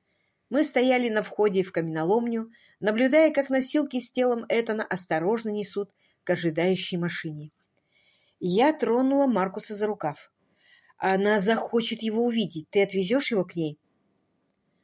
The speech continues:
Маркус на меня не смотрел. "Я приказал водителю отвезти его в больницу. Там нам понадобится миссис Армстронг для официального опознания. Я попрошу коронера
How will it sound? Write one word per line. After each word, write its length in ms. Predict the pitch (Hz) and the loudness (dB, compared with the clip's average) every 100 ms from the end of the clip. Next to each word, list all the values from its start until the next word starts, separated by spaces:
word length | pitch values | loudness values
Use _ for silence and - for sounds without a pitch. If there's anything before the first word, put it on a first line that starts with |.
| _ _ | _ _
Маркус 680 | 160 175 214 240 247 254 - | -4 0 2 2 -2 -6 -4
на 80 | 208 | -2
меня 260 | 190 175 180 | 0 0 2
не 140 | 185 | 0
смотрел. 600 | 180 175 170 160 147 147 - _ _ _ _ _ _ _ _ - | 0 -2 -4 -4 -6 -8 -14 _ _ _ _ _ _ _ _ -2
"Я 200 | 170 190 | 0 4
приказал 440 | 196 196 180 190 | 4 4 4 4
водителю 540 | 190 185 254 208 160 | 4 2 -2 -2 -2
отвезти 380 | - 175 170 - | -2 -2 -2 0
его 160 | 190 180 | 2 2
в 60 | |
больницу. 580 | 170 180 185 175 - 147 _ _ _ _ _ _ _ - | 2 2 0 -2 -8 -14 _ _ _ _ _ _ _ -2
Там 200 | 202 214 | 0 2
нам 180 | 220 202 | 0 0
понадобится 800 | 226 247 185 151 151 - 156 160 | 2 2 2 -2 -4 -2 0 0
миссис 380 | 175 175 170 170 | 0 -2 -2 0
Армстронг 720 | 220 175 151 - 139 143 _ - - | 0 0 -4 -8 -10 -12 _ -20 -16
для 180 | 175 185 | 0 0
официального 580 | 185 185 226 208 202 214 | 2 -2 0 2 4 2
опознания. 640 | 220 214 220 180 139 - - _ _ - _ | 0 -2 0 -2 -4 -8 -14 _ _ -20 _
Я 280 | 175 190 226 | -4 0 2
попрошу 440 | 226 233 233 247 240 | 2 0 -2 -2 -2
коронера 640 | 269 254 175 156 139 | 0 2 2 2 0